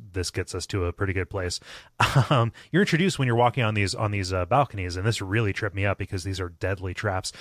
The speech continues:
There's a pressure panel that causes these vials of acid to explode off of shelves, which seems really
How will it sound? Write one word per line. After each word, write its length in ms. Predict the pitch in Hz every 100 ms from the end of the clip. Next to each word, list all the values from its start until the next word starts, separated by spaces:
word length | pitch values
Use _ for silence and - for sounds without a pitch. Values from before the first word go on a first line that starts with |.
| - -
There's 200 | 117 101
a 100 | 92
pressure 440 | - 190 196 151
panel 500 | - 98 90 90 101 107
that 160 | 98
causes 720 | - 113 120 107 110 98 113
these 220 | 110 104
vials 520 | 98 95 101 127 135 123
of 140 | 107
acid 460 | 110 107 110 117 110
to 140 | 113
explode 760 | 101 - - 110 107 98 92 90 - - _ -
off 180 | 113 107
of 160 | 98 -
shelves, 500 | - 95 85 78 -
which 220 | 110 -
seems 400 | - 185 120 90
really 520 | 107 113 98 87 82